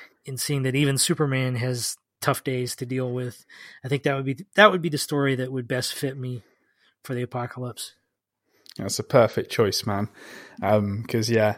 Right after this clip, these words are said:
Speaker 2: if there's gonna be dark days ahead, um, yeah, you need to kind of,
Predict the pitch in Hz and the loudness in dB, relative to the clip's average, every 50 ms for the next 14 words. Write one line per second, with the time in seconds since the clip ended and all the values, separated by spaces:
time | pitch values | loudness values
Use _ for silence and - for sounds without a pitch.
0 | - - 117 110 98 92 104 - - 117 110 - 123 120 117 113 107 104 - 120 | -2 -2 0 2 2 0 0 0 -2 -2 0 2 2 2 4 2 2 4 6 6
1 | 113 80 98 - 107 107 107 104 107 113 113 98 92 - - - - - - - | 6 4 4 2 2 4 4 4 4 4 4 2 2 -2 -8 -14 -16 -18 -18 -20
2 | - - - - - - 104 104 104 101 104 98 92 113 110 104 104 107 110 - | -20 -20 -20 -12 -6 -2 0 0 0 0 0 -2 0 0 0 2 0 0 -2 -2
3 | - 113 - - 104 104 101 95 - - | -4 -6 -4 -4 -2 -2 -2 -4 -6 -10